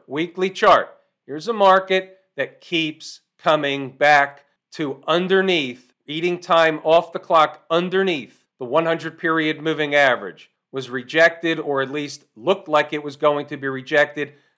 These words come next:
couple of times, but by the end of the week, they had a rescue operation, and there's been no change in this flaggish kind of formation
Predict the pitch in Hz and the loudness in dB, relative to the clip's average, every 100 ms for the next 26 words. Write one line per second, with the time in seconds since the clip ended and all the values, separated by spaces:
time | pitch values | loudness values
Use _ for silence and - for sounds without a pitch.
0 | _ 160 156 190 190 190 156 156 151 151 | _ -2 0 -2 2 4 4 4 0 -6
1 | - _ _ _ 135 135 143 135 147 175 | -14 _ _ _ -4 0 0 0 -2 -2
2 | 175 180 175 156 139 _ _ _ 139 143 | -2 -2 -2 -2 -6 _ _ _ -2 0
3 | 131 117 139 156 - 202 185 180 180 180 | 0 0 0 0 -2 0 6 4 4 2
4 | 170 156 - 156 156 147 _ _ _ 147 | 2 0 -4 -4 -4 -10 _ _ _ -4
5 | 143 143 139 151 147 139 135 131 139 170 | -2 -6 -6 -4 -2 -4 -10 -6 0 0
6 | 175 - 185 156 135 127 123 _ _ _ | -2 -2 -2 0 -4 -8 -12 _ _ _
7 | - 143 143 143 143 - _ _ _ - | -10 -8 -4 -4 -4 -14 _ _ _ -18
8 | 160 160 165 143 135 131 - - 156 143 | -2 2 4 2 -4 -6 -12 -8 0 0
9 | 139 135 - 143 139 156 156 - 127 117 | 0 -4 -4 -4 -2 -2 -4 -6 -10 -12